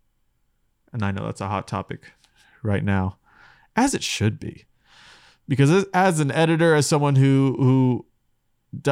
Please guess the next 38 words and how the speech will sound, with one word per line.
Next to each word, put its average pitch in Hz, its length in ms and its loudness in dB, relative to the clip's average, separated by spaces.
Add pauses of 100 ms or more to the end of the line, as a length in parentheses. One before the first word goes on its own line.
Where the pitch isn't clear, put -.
I 143 200 -2
mean, 151 240 0
works 143 400 0
in 135 100 0
that 135 340 -2
sort 143 400 0
of 123 140 2
industry 123 580 0
for 107 200 -2
a - 20 2
living, 117 340 0
I 104 100 -2
can 110 120 -6
tell 151 160 0
you 98 160 -2
it's 92 140 -6
very, 123 420 -4
very, 135 240 -4
very - 420 -4
easy 151 360 -4
to, 98 420 -10 (1600)
uh, 85 480 -6 (360)
edit 160 220 -2
someone's 143 320 -2
words 131 500 -2 (1160)
to 110 80 -6
say 113 140 0
whatever 120 240 0
you 123 100 0
want. 98 180 -4
I 113 80 0
know 135 140 2
that's 120 180 -2
sort 120 160 0
of 92 100 -4
unrelated 101 480 -4
to 98 100 -6
this - 340 -6